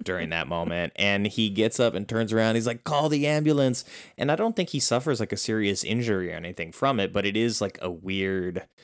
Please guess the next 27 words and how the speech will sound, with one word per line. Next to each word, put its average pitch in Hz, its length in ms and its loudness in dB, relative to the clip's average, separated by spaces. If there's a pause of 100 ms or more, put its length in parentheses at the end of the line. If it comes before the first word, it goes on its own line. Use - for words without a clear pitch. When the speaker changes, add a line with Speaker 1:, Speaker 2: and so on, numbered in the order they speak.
(300)
Speaker 1:
uh, 73 460 -6 (920)
beat 104 280 -2 (120)
comedically 87 720 -4
to - 240 -4
insert 98 520 -2
that 85 320 -2 (120)
into 101 400 0
that 76 240 -4
moment, 73 640 -8 (100)
like, 90 520 -2
'cause 104 160 -2
nothing 117 260 2
else, 104 180 0
like, - 120 -6
funny 90 400 -4
was - 140 -10
happening. 95 460 -2
Maybe 87 220 -4
it, 80 160 -6 (220)
it 90 120 -6
felt 92 240 -2
like 87 200 -6
it - 80 -14
needed 90 440 -4
a 92 60 -2
joke, 98 340 0
and 92 140 -4